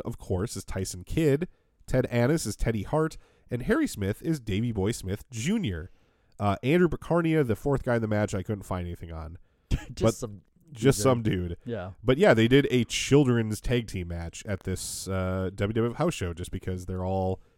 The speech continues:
Speaker 1: like, Hart family members.
Speaker 2: Nice.
Speaker 1: Uh, and the match was done as a tribute to Matthew Annis,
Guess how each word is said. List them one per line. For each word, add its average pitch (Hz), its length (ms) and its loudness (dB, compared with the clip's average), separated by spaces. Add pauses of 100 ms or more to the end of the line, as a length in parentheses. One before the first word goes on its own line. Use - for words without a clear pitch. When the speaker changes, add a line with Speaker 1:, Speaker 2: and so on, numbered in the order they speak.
(160)
Speaker 1:
like, 92 220 -6
Hart - 260 -4
family 104 320 -2
members. 87 520 -4 (120)
Speaker 2:
Nice. 117 440 -10
Speaker 1:
Uh, 107 200 2
and 113 120 0
the 113 60 2
match 139 280 4
was 147 140 4
done 123 200 4
as 107 160 0
a 107 120 0
tribute - 640 -4
to 113 160 -4
Matthew 104 540 -2
Annis, 92 520 -6